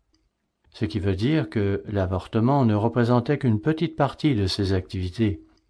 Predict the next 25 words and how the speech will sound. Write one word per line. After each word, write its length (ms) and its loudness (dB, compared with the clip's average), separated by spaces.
Il 200 4
avoue 260 4
sans 260 2
détour, 560 0
et 100 -2
je 120 -4
cite, « 400 -2
Dans 220 4
mon 200 4
cabinet 500 4
médical, 800 2
je 240 0
consacrais 600 0
la 120 2
plus 200 -2
grosse 280 2
partie 380 0
de 80 2
mon 240 2
temps 320 0
à 100 -2
fournir 420 2
des 140 4
soins 400 2
obstétriques 840 -4